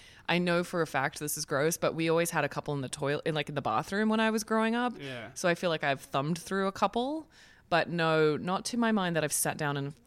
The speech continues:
Speaker 1: fully read cover to cover. Have you?
Speaker 2: Okay. I have, and it's basically because one of my favorite movies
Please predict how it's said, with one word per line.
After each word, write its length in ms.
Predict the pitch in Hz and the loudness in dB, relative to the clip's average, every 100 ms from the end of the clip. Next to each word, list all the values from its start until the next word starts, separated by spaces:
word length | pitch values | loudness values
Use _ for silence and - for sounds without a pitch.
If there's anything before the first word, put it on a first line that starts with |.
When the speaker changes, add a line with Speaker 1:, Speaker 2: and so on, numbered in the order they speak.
| - | -2
Speaker 1:
fully 340 | 156 151 147 | 0 2 0
read 480 | 135 135 139 131 - | -4 -8 -8 -12 -12
cover 260 | - 143 120 | -10 -6 -6
to 60 | |
cover. 320 | - 139 - - | -4 -4 -4 -4
Have 420 | - 143 143 156 - | -4 -6 -6 -14 -16
you? 440 | 151 143 82 82 - 170 | -8 -6 -4 -6 -8 -12
Speaker 2:
Okay. 240 | - 127 - _ - - - - 165 | -12 -16 -16 _ -20 -20 -20 -6 0
I 140 | 156 | 2
have, 400 | 135 156 143 123 | 4 4 2 -2
and 160 | 143 135 | -4 -4
it's 80 | - | -2
basically 480 | 147 143 185 185 | 0 0 -2 -4
because 640 | 156 147 - 139 135 123 117 | -4 -6 -2 0 0 -4 -6
one 180 | 131 143 | -4 -2
of 120 | 131 | -2
my 180 | 131 120 | -6 -6
favorite 580 | - 143 131 127 117 - | -6 -4 -2 -4 -8 -8
movies 840 | 123 160 175 135 113 120 - | -4 -4 -4 -6 -6 -8 -12